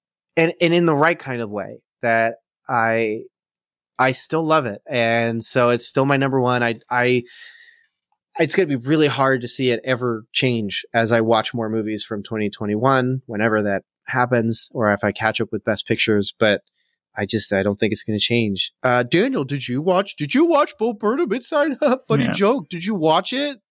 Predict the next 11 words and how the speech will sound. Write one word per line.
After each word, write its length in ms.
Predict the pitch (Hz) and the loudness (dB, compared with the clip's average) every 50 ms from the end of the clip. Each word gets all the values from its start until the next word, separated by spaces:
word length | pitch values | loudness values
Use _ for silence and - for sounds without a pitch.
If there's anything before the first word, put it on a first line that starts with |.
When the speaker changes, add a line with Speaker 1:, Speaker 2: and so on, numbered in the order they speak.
| _ _ _ _ _ - - - _ - | _ _ _ _ _ -20 -20 -16 _ 0
Speaker 2:
I 40 | 226 | 2
mean, 80 | 214 208 | 4 4
he's 160 | 170 139 120 | 4 2 2
no 100 | 127 117 | 0 0
Weird 220 | 110 107 104 101 | 0 0 -2 -2
Al, 360 | 98 98 92 95 98 - - _ - - | -2 -4 -4 -6 -8 -10 -12 _ -8 -4
uh, 300 | 120 107 104 101 101 98 - | -2 -2 0 0 -2 -4 -2
but 320 | - 110 107 107 147 175 - 185 175 - - - | -2 0 2 2 2 2 2 2 0 0 -2 -2
Speaker 1:
<laughs> 20 | - 226 190 - - - - - - 185 - - - 233 226 - - 202 - - - - _ _ - - - - | -2 -2 -2 -2 -2 -4 -4 -4 -6 -10 -10 -10 -12 -14 -12 -10 -12 -12 -12 -14 -18 -18 _ _ -20 -8 -4 -4
Speaker 2:
it's 140 | 160 - | -2 0
interesting 80 | 208 202 | 2 2